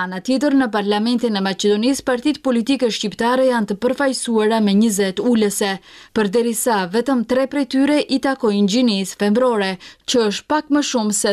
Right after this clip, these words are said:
dhjetë përqind, ndërkohë që në bazë të ligjit, gratë në institucionin ligjidhënës duhet të jenë të përfaqësuara me tridhjetë përqind.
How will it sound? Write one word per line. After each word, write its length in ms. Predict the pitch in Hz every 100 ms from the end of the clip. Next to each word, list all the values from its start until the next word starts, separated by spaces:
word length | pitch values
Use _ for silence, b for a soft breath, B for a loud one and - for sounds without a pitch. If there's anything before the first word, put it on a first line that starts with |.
| 185
dhjetë 280 | 214 269 -
përqind, 480 | 247 233 214 196 202
ndërkohë 420 | 208 208 254 240
që 100 | 233
në 80 | 196 180
bazë 280 | 226 208 -
të 80 | 196
ligjit, 380 | 202 233 294 233 202
gratë 340 | 220 220 226
në 80 | 208
institucionin 640 | 196 - 202 247 247 208
ligjidhënës 560 | 190 180 202 226 269 294 B B B -
duhet 360 | 269 302 294 240
të 80 | 202
jenë 240 | 196 180
të 80 | 202
përfaqësuara 720 | 285 294 285 - 240 208 202 202
me 100 | 185
tridhjetë 640 | 208 226 185 190 190 -
përqind. 600 | 208 190 262 233 190 180